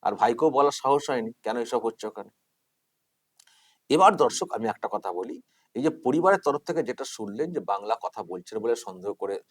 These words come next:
এ, বাংলা, বাংলা কথা বলছেন বলে আটক করা হয়েছে, এই আম-, আমার মনে হয় এই কথাটাও এই পরিবারের লোকেরা বলতেন না, যদি না এখান থেকে ওই রকম একটা সেনসেশন ক্রিয়েট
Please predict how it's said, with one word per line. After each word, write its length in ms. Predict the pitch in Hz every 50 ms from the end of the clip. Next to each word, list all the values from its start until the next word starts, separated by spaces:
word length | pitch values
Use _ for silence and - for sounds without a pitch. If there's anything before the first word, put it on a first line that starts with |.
| _ _ _ _ _ -
এ, 80 | 92 95
বাংলা, 300 | 90 98 104 117 120 - - - 104 90 95 90 -
বাংলা 260 | 92 98 104 110 113 -
কথা 180 | 113 - 120
বলছেন 340 | 95 85 98 92 - - 110
বলে 120 | 107 113 -
আটক 240 | - - - - -
করা 160 | - 98 95
হয়েছে, 300 | 95 90 82 - - - 160 _ _ _ _ _ _
এই 100 | 120 - 117 _ - _ -
আম-, 200 | - 120 123 -
আমার 260 | - 135 139 180 196 180
মনে 180 | 160 165 185
হয় 300 | 185 165 190 180 190 190 - _ _ _ _ _ _ -
এই 140 | 127 139 143 139
কথাটাও 360 | 156 165 160 180 - 202 190 -
এই 120 | - 160 170
পরিবারের 420 | 170 143 147 147 139 160 156 147
লোকেরা 300 | 135 127 - 151 143 143 135 -
বলতেন 340 | - 107 101 - 151 147 113
না, 180 | 95 90 98 120 - _ _ _ _ - 170
যদি 220 | - 117 120 143
না 100 | 151 165 - _ -
এখান 280 | 107 - - 165 156
থেকে 220 | 139 - 160 - 175 -
ওই 140 | - 123 135
রকম 180 | 131 143 - 147
একটা 180 | 147 - 160
সেনসেশন 600 | 151 - - 131 131 127 - - - - 165 156
ক্রিয়েট 440 | 151 _ - 120 117 123 156 208 -